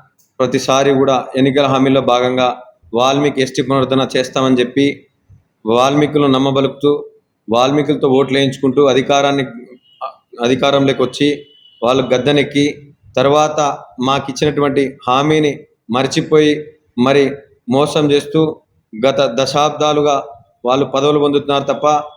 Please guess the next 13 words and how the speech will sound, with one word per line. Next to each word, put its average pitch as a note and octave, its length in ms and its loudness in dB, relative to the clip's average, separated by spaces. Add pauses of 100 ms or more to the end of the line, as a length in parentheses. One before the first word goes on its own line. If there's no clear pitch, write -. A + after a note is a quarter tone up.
(160)
ఇవాళ C#3+ 280 2
మా C#3+ 180 0
వాల్మీకి C#3 460 0
జాతి C#3+ 440 -2 (420)
ఎంత C3+ 240 0
దుర్భరమైన D3 640 0
పరిస్థితిలో C#3 540 0
ఉందిరా C#3 260 2
అంటే C#3+ 440 0 (420)
వలసలు D3+ 460 2
లేకుంటే D3+ 680 0 (320)
మా C#3+ 220 0
కు-, C#3 240 -10